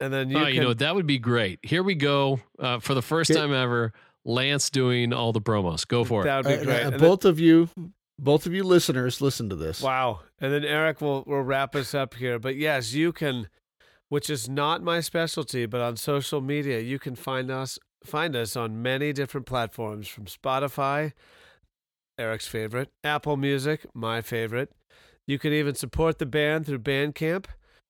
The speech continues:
Speaker 1: west of house dot bandcamp dot com, which supports us, but also it gives you a digital album as well, but also the Three-Headed Monster. You got the Facebook, the Instagram, and the Twitter, all through the West of House Band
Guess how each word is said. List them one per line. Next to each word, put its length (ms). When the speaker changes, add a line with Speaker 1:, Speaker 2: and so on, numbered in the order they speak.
Speaker 1:
west 280
of 80
house 300
dot 280
bandcamp 760
dot 360
com, 420
which 160
supports 520
us, 300
but 160
also 480
it 80
gives 280
you 160
a 40
digital 560
album 500
as 220
well, 480
but 240
also 480
the 380
Three-Headed 600
Monster. 540
You 120
got 160
the 60
Facebook, 640
the 180
Instagram, 600
and 80
the 60
Twitter, 500
all 460
through 300
the 100
West 320
of 140
House 420
Band 560